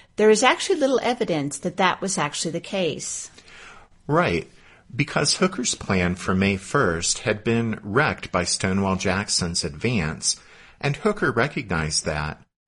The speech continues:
Speaker 2: But he actually didn't seem to be discouraged by the day's events, nor had he lost confidence in his overall plan. He had still achieved two of his primary goals.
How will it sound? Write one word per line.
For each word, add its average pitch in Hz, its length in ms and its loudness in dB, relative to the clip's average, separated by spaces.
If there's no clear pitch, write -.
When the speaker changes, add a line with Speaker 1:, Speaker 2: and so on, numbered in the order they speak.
Speaker 2:
But 143 120 2
he 156 120 0
actually 190 460 0
didn't 127 300 -2
seem 120 340 -2
to 117 80 -8
be 110 160 -2
discouraged 104 760 -2
by 92 120 0
the 90 120 -6
day's 95 360 0
events, 85 640 -2
nor 147 320 0
had 170 180 -2
he 117 100 -2
lost 117 380 -2
confidence 87 800 -2
in 101 160 -2
his 107 180 0
overall 113 480 2
plan. 95 640 -6
He 143 160 2
had 139 100 2
still 180 360 2
achieved 131 680 -2
two 185 280 0
of 101 100 0
his 101 160 -2
primary 117 560 -2
goals. 104 720 -2